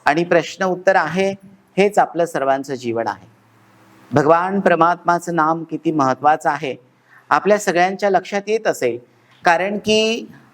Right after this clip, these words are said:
भगवान परमात्माचं नाव, अ, कसं घ्यावं, केव्हा घ्यावं, किती घ्यावं,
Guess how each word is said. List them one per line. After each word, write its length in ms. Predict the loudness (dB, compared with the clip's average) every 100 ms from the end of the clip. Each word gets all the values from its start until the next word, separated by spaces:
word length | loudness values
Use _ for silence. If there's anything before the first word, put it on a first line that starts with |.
| _ 0
भगवान 440 | 4 4 2 0
परमात्माचं 800 | 2 4 2 2 0 0 0 2
नाव, 400 | 2 2 0 -2 -10 -14 0
अ, 200 | 2 4
कसं 480 | 0 0 0 2 0 0
घ्यावं, 500 | 2 2 2 0 -2 -12 -20 _ -10 -2
केव्हा 360 | 0 2 0
घ्यावं, 460 | 0 0 2 2 0 -6 _ _ _ -8
किती 240 | -6 0
घ्यावं, 420 | 2 4 2 0